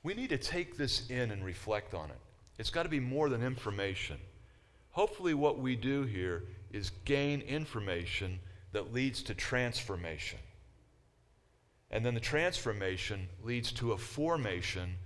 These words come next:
of what we're supposed to do every day in our lives. So what I'd like you to reflect on, are you willing to sacrifice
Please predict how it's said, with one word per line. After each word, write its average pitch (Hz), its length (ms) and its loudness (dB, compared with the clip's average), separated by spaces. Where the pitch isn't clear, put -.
of 101 140 -2
what 117 140 2
we're 120 120 -2
supposed 101 460 0
to 90 60 -6
do 98 240 -2
every 90 200 -2
day 87 160 -4
in 85 60 -4
our 82 180 -6
lives. 85 480 -8
So - 120 -2
what 202 120 6
I'd 220 120 4
like 180 200 4
you 170 60 -2
to 131 60 -2
reflect 135 540 0
on, 87 260 0
are 131 100 6
you 170 240 0
willing 156 300 4
to 113 60 0
sacrifice 113 840 2